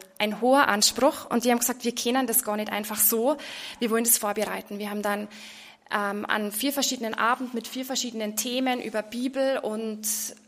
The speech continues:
Soziallehre das Thema Ehe,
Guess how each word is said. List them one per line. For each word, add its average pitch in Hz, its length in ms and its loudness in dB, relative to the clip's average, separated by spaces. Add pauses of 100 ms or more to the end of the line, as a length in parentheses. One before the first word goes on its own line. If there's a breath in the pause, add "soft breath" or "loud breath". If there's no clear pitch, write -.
(340)
Soziallehre 240 1040 2 (520 loud breath)
das 220 240 4
Thema 214 340 2 (140)
Ehe, 262 600 2